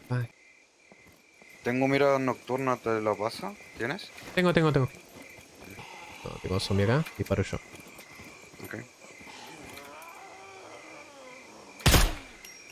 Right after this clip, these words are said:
Speaker 2: Estás con audífono, ¿cierto? Porque no te quedes sordo.
Speaker 1: Eh, sí, pero tengo, tengo silenciador.
Speaker 2: Ok.
Speaker 1: Encontré cargador para tu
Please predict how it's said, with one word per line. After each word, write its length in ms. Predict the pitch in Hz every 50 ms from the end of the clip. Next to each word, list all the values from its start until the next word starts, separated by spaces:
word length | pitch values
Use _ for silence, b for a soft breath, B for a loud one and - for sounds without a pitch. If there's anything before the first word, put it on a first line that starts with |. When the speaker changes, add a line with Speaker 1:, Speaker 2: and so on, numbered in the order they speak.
| - - - - - - - - - - - - - - - - - -
Speaker 2:
Estás 180 | - - 135 -
con 140 | - - 127
audífono, 440 | 123 113 107 104 110 107 131 120 110
¿cierto? 380 | 101 110 107 - - 127 139 139 - - - - -
Porque 160 | 104 101 104
no 100 | 104 101
te 60 | 98 101
quedes 140 | 104 101
sordo. 320 | - 107 104 101 117 127 131 - -
Speaker 1:
Eh, 340 | 127 123 120 120 117 117 113
sí, 280 | - - 147 131 117 -
pero 120 | - 131 127
tengo, 340 | 147 143 139 131 127 123 117
tengo 160 | 135 127 120
silenciador. 440 | - 117 110 104 - 104 101 101 - - - - - - - - - - - - - - - - -
Speaker 2:
Ok. 80 | 95 95 90 - - - - -
Speaker 1:
Encontré 920 | 117 110 110 107 120 127 127 123 123 123 123 120 117 117 113 113 110 107 104
cargador 240 | - 101 110 113 113
para 120 | 113 104
tu 300 | 98 - 101 95 104 101